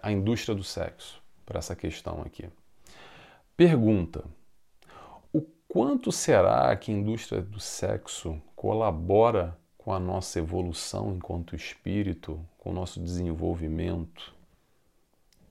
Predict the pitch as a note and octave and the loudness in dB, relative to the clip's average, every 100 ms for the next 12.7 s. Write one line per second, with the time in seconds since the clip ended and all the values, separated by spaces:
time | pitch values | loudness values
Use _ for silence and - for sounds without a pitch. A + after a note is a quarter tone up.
0 | _ - F2+ - E2 - - F#2+ F2 G#2+ | _ -10 -8 -6 -8 -8 -6 -6 -6 -8
1 | - G#2+ B2 G#2 F2+ E2+ F2 G#2 A2 E2 | 2 4 4 0 -2 -4 -2 0 0 -4
2 | - - - - C3+ D3+ - - C#3+ E3 | -10 -20 -18 -4 0 2 0 -4 0 0
3 | E3+ A#2 - _ - G3+ A3+ - - F3+ | 0 -4 -8 _ -8 -4 -2 -2 -2 0
4 | F3 E3+ C#3 G#2+ A#2+ B2+ G#2+ F2+ - C#3+ | 2 2 2 0 -2 -2 -4 -4 -2 -4
5 | - C3+ C#3 - A2 F2+ G#2+ A#2+ - F2+ | -2 -4 -2 -2 0 0 -2 -2 -6 -6
6 | - F2 E2 - D#2+ - G2+ A2 G2 - | -2 -2 -2 -6 -6 -4 -2 -2 -4 -10
7 | - - - - G#2 - A2+ G#2+ A#2+ C3+ | -20 -18 -6 -2 0 0 0 2 0 0
8 | B2 G#2 G#2+ G#2 G2 F2+ - - F2+ G2 | 0 0 -2 -4 -6 -6 -6 -4 -2 -4
9 | - - E2 - _ - - - - F#2 | -8 -14 -14 -16 _ -20 -20 -16 -4 -2
10 | F#2+ A2 - G2+ G2 A2 A#2 G#2+ - - | 0 0 0 0 0 2 2 -2 -4 -4
11 | F2+ F#2+ - F#2 F#2 G2+ G2 E2+ - G2+ | -4 -2 -4 -2 -2 -2 -2 -2 -4 -4
12 | F#2 F#2+ G#2 A2 G2 - | -2 0 0 0 -2 -6